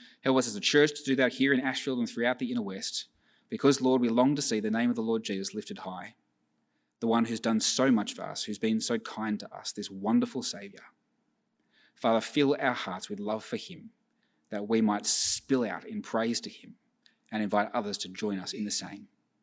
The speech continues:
And this we ask in the name of the Lord Jesus, the power of the Holy Spirit,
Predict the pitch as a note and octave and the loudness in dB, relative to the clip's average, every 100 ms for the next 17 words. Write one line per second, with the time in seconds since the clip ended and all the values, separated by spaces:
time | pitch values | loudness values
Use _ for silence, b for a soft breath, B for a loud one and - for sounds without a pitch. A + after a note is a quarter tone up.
0 | _ _ _ _ - G#2 G#2+ - G2+ F2+ | _ _ _ _ -12 -4 -2 -2 -2 -4
1 | - - - _ _ _ - G#2 G2+ A#2+ | -6 -10 -14 _ _ _ -8 0 4 6
2 | C3 B2 A2+ A2 F#2 - - - - - | 6 4 0 0 -2 -6 -12 -12 -12 -8
3 | - A2+ G#2 G#2 - G2 F#2+ - F#2 - | -2 -2 -2 -4 -6 -6 -6 -8 -12 -16